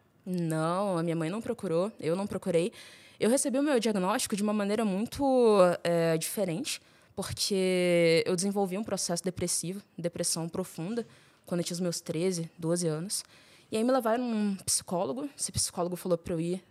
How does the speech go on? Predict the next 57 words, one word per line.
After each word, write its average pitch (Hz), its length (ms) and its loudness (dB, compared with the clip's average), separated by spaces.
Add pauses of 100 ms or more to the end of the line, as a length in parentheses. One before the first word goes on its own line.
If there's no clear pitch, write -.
(120)
pro 175 120 -6
psiquiatra. 240 680 -4 (440)
E 415 40 0
aí 415 80 2
eu 415 60 0
cheguei 370 340 0
no 349 80 -2
psiquiatra 254 640 -2
e 262 40 2
ele 247 120 -2
começou 233 520 -4
a, 180 320 0 (140)
né, 247 240 -4 (240)
passar 175 180 -8
os 165 80 -6
remédios 240 460 -4
que - 80 -12
tinha 170 120 -8
que - 60 -14
passar. - 480 -2 (520)
E 247 220 -2
depois 254 260 4
de 269 60 0
um 359 100 2
ano 302 200 2
de 277 80 0
acompanhamento, 240 680 -2
ele 196 100 -4
fazia 208 240 -2
sempre 240 280 -4
muitas - 420 -4
perguntas 190 460 -6
pra - 180 -8
mim, 180 400 -6
pra 180 80 -8
minha 190 160 -4
mãe. 170 480 -6
Ele 170 100 -8
pedia 170 240 -6
pra 202 100 -6
eu 180 40 -6
fazer 175 160 -6
uns 196 160 -4
testes 165 440 -6
lá, 160 140 -4
pra 170 120 -8
eu 160 40 -4
marcar 160 320 -10
as 175 120 -10
coisas 165 240 -8
e - 40 -10
tal. 165 180 -10 (680)
Ele 277 140 -4
chegou 330 160 0
e 320 40 -4
falou, 302 380 2 (160)
"Então, 226 480 -2